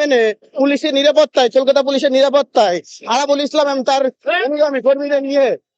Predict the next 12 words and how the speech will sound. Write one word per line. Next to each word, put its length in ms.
কোলাঘাটের 440
উদ্দেশ্যে 440
রওনা 360
দিলেন 200
আরাবুল 340
ইসলাম 240
এবং 140
কলকাতা 360
পুলিশের 340
বিশাল 200
পুলিশ 220
কিন্তু 240